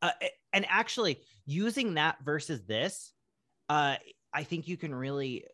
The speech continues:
uh, explain something about, like, our things with celebrity culture. This feels more like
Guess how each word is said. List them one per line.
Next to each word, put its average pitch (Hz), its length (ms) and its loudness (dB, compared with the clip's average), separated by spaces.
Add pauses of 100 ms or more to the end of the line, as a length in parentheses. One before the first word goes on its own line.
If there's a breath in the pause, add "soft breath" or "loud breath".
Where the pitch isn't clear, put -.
uh, - 80 -8 (520)
explain 135 520 -6
something 120 240 -10
about, 107 200 -4
like, 101 160 -10 (120)
our 101 320 -4 (160)
things 113 260 -6
with 113 140 -12
celebrity 98 300 -6
culture. 101 400 -10 (600 soft breath)
This 147 540 -4
feels 185 380 0
more 135 340 0
like 104 420 -2